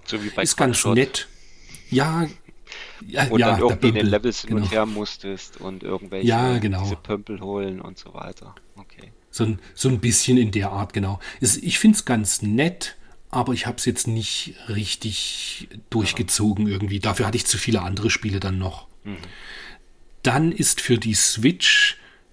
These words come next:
Speaker 2: ähm, Radiant Silvergun erschienen. Hast du's mitbekommen?
Speaker 1: Ja, hab ich mitbekommen. Das war irgendwie auch auf dem Marktplatz in den U S A und dann irgendwie ein paar Stunden später nicht mehr und große Aufregung und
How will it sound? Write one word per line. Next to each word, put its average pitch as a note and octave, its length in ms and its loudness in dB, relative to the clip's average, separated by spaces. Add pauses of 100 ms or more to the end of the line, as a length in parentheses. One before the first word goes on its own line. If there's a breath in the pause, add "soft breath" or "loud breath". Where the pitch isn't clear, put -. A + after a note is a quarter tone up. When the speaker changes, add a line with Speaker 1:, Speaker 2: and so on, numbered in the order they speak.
(140)
Speaker 2:
ähm, A2 720 2
Radiant C3 380 4
Silvergun C3 460 4
erschienen. G2+ 460 0 (220)
Hast - 200 -2
du's A2+ 80 0
mitbekommen? A#2+ 420 0 (180)
Speaker 1:
Ja, C3+ 200 4
hab D3 100 2
ich B2 140 -8
mitbekommen. G#2+ 480 -6
Das G2+ 160 -12
war A#2 120 2
irgendwie A#2 440 -2
auch G#2+ 200 -6
auf - 180 -8
dem G#2 300 -10
Marktplatz A#2 540 -6
in B2 100 -8
den A#2+ 120 -10
U A2 80 0
S G#2 160 -4
A G#2+ 160 -4
und B2 220 -4
dann G#2+ 180 -4
irgendwie G#2 320 -8
ein G2+ 100 -8
paar G#2+ 160 -4
Stunden G#2+ 280 -8
später G#2 340 -8
nicht G2+ 260 -10
mehr B2+ 340 -2
und G2+ 380 -6 (580 loud breath)
große - 320 0
Aufregung A2 800 0
und F#2+ 460 -8